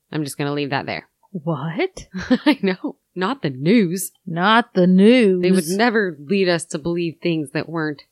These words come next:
Speaker 1: correct. Anyway, it seems that they constantly pushed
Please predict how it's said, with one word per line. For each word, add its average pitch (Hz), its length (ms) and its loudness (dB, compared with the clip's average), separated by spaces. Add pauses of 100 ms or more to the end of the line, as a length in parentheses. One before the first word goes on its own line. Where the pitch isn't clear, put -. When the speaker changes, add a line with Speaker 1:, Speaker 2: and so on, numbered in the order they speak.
Speaker 1:
correct. 147 640 -4 (160)
Anyway, 151 440 -2 (220)
it 208 140 2
seems 285 280 0
that 392 120 -4
they 311 100 2
constantly 196 520 -2
pushed - 380 -4